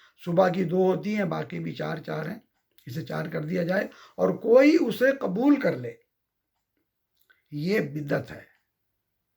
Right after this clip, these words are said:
ये दीन बना दिया मैंने उसे, ये दीन नहीं था। इसी तरह कोई भी शख्स ये नहीं कह सकता कि, अ, ग्यारह अप-, रबीउल अव्वल को जो हम, अ,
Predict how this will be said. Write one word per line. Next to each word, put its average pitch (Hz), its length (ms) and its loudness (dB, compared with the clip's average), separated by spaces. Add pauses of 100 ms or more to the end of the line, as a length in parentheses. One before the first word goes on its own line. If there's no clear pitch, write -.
(320)
ये 180 180 4
दीन 220 480 6
बना 185 320 4
दिया 226 280 4
मैंने 131 260 -6
उसे, 107 300 -20 (680)
ये 151 100 -8
दीन 208 300 4
नहीं 202 340 4
था। - 220 -14 (1300)
इसी 233 260 0
तरह 233 360 6 (440)
कोई 285 280 4
भी 294 200 8
शख्स 254 320 4
ये 247 160 2
नहीं 214 220 2
कह 170 200 4
सकता 147 360 -6 (600)
कि, 208 140 6
अ, 240 400 4 (920)
ग्यारह 208 380 4 (600)
अप-, - 160 -14 (240)
रबीउल 190 340 0
अव्वल 190 340 2
को 185 440 -8 (260)
जो 160 180 -2
हम, 190 320 2
अ, 175 320 2